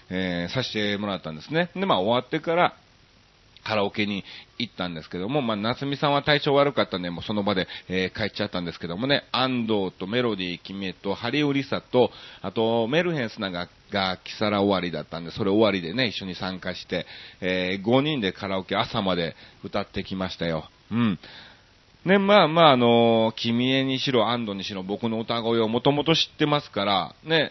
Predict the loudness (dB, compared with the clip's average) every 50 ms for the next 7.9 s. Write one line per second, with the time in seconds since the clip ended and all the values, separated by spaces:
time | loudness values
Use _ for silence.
0 | -6 _ -6 -2 -2 0 0 -2 -2 -4 -2 -2 0 2 2 2 4 2 2 0
1 | 0 0 2 2 2 0 0 2 4 6 6 6 6 4 2 2 0 -2 0 0
2 | 0 0 0 -2 -2 -2 -2 -2 -2 -4 -6 -10 -16 -20 -16 -10 -8 -6 -4 -4
3 | -6 -4 -2 -2 0 0 -2 0 0 0 2 2 0 -2 -4 -2 -2 -2 -2 0
4 | -2 -2 -2 -2 -2 -2 -2 -4 -2 -2 0 2 2 0 0 2 4 4 4 4
5 | 2 -2 -8 -14 -14 -14 -16 -16 -18 -20 -20 -20 _ -16 -2 2 4 4 4 4
6 | 0 -2 -4 0 2 4 4 4 2 -4 -4 -4 -4 -2 -2 -2 -4 -4 -4 -6
7 | -4 -2 -2 -2 0 4 6 6 8 10 10 10 10 8 8 6 4